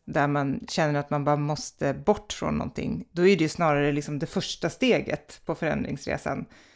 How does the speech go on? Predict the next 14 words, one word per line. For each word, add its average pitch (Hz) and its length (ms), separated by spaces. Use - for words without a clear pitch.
Men 175 200
det 160 80
är 151 40
kanske 175 240
det 151 200
som 156 220
är 226 140
nödvändigt 139 960
för 143 280
att - 460
man 165 120
ska - 160
liksom 143 400
kunna 180 460